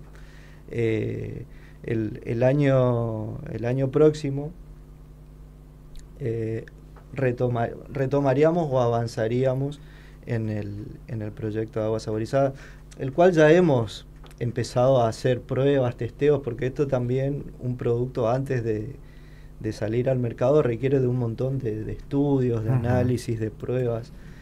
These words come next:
Speaker 1: Eh, realmente es un, un proceso que de por sí te toma como mínimo seis meses,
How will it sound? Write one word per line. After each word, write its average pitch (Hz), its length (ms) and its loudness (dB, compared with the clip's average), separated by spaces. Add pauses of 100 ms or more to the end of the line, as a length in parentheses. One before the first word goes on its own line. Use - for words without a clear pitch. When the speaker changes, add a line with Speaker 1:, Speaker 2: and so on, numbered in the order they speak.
(240)
Speaker 1:
Eh, 113 360 -8
realmente 127 420 2
es 139 60 6
un, 135 420 0
un 131 160 -2
proceso 131 560 0
que 113 500 -6
de 120 160 -2
por 110 200 -4
sí 156 260 2
te 139 200 -2
toma 131 380 0
como 110 240 -6
mínimo 131 400 -2
seis 120 260 -4
meses, 139 460 -4